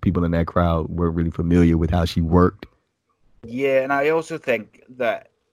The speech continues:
Speaker 2: obviously, the men's match was pretty good just before.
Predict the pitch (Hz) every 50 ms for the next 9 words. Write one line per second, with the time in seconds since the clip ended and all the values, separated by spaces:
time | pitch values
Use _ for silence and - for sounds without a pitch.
0 | _ _ _ _ _ _ _ 123 123 104 101 - - 120 110 107 104 107 _ _
1 | _ _ _ _ _ _ _ _ _ _ _ _ _ _ 113 107 117 123 123 120
2 | 117 113 107 - 117 110 98 82 - - - 110 - - _ - - - - 127
3 | 117 104 98 98 95 - 110 104 98 90 85 - _ _ _ _ _ - _ _
4 | _ _ _ _ - 117 104 - - 110 101 - - 110 101 95 92 92 95